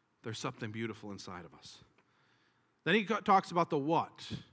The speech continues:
And when he's talking about this what, he's talking about suffering that often pushes us to our breaking point. It's a suffering that's severe.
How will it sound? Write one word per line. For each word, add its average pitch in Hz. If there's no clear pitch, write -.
And 143
when -
he's 165
talking 233
about 202
this 156
what, 165
he's 156
talking 175
about 160
suffering 185
that 151
often 156
pushes 170
us 135
to 151
our 139
breaking 143
point. 113
It's 107
a 139
suffering 180
that's 170
severe. 160